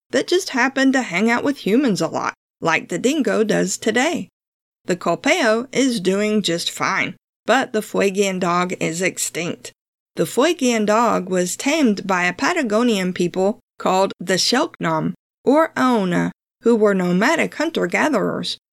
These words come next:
They lived in such a remote part of South America that Europeans didn't encounter them until the late nineteenth century, when settlers showed up to raise sheep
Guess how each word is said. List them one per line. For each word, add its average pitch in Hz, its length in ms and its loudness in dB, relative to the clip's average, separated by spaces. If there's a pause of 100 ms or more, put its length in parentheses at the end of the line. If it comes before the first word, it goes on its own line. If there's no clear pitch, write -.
(280)
They 196 180 4
lived 285 360 2
in 214 160 2
such 240 260 -2
a 214 80 2
remote 185 500 2
part 208 320 -2
of 185 160 -6
South 175 280 -4
America 202 600 0 (300)
that - 240 0
Europeans 277 720 2
didn't 220 240 4
encounter 208 540 -2
them 190 280 0
until 196 440 0
the 175 140 0
late 214 400 0
nineteenth 214 520 -2
century, 214 560 -2 (260)
when 202 220 2
settlers 220 640 2
showed 185 320 0
up - 240 -2
to 214 100 2
raise 170 400 -4
sheep - 380 0